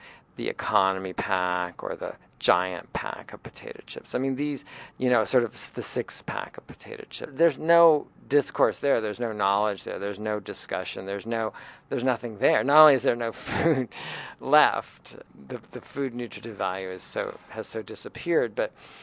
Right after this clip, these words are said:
I think you're basically asking the question about the industrialization and the corporatization of food, so that it, it often has become something that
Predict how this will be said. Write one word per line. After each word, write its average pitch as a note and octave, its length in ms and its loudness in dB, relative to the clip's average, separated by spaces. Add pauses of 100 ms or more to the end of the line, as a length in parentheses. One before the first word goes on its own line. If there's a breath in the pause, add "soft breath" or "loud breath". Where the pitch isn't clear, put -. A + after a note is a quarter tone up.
(640 loud breath)
I D#3+ 60 0
think F#3+ 180 6
you're F3+ 120 10
basically E3 480 10
asking A#2+ 380 2
the A2+ 40 -2
question G#2+ 300 -2
about G2+ 180 -4
the - 80 -10
industrialization F#2+ 800 -6
and F2 80 -10
the F2+ 40 -10
corporatization - 920 -10
of - 160 -12
food, F#2 680 -2
so G2+ 240 -4
that F#2 220 -6 (840 loud breath)
it, D3 280 2
it C#3+ 260 0
often B2 480 4
has G2 200 -8
become G2+ 460 -6
something F#2+ 680 -8
that F#2+ 240 -6